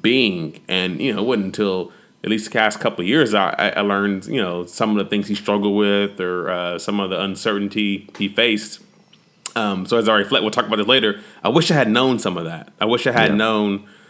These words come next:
Speaker 1: man, I wish I had seen some of the chinks in the armor. But I remember, this is a superhero moment of, of my dad. So we moved, we were born in Amarillo, Texas, uh, most of me and my siblings. Uh, one was born here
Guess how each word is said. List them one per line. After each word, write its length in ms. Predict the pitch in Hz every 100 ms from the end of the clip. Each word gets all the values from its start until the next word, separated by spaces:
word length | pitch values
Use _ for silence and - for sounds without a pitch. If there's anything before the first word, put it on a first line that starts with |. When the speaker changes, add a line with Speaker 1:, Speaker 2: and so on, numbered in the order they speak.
| - _ _ _
Speaker 1:
man, 360 | - 151 165 113
I 60 | 110
wish 160 | 123
I 60 | 139
had 240 | 123 110
seen 320 | 104 - 135 117
some 180 | 117
of 80 | 107
the 120 | 101
chinks 140 | 113 107
in 60 | 98
the 60 |
armor. 260 | 98 113 98
But 140 | 101 107
I 120 | 117
remember, 460 | 117 120 117 110 - -
this 180 | 185 202
is 80 | 196
a 40 | 147 -
superhero 520 | 202 151 139 131 113
moment 380 | 107 101 95 -
of, 200 | 104 98
of 160 | 104 101
my 180 | 101
dad. 440 | 98 98 90 85 - - - - -
So 200 | - 123 110
we 260 | 104 127 170
moved, 300 | 156 151 143
we 100 | 202
were 80 |
born 300 | 180 143 151
in 180 | 131 95 -
Amarillo, 460 | 120 127 120 110 110
Texas, 440 | 117 110 - 95 107 -
uh, 220 | 104 98
most 260 | 95 107 -
of 80 | 98
me 160 | 98
and 160 | 95 92
my 140 | 92 87
siblings. 560 | - 87 90 87 -
Uh, 360 | - 92 90 87
one 320 | 90 107 107
was 120 | 98
born 360 | 90 98 95 92 -
here 360 | 98 90 87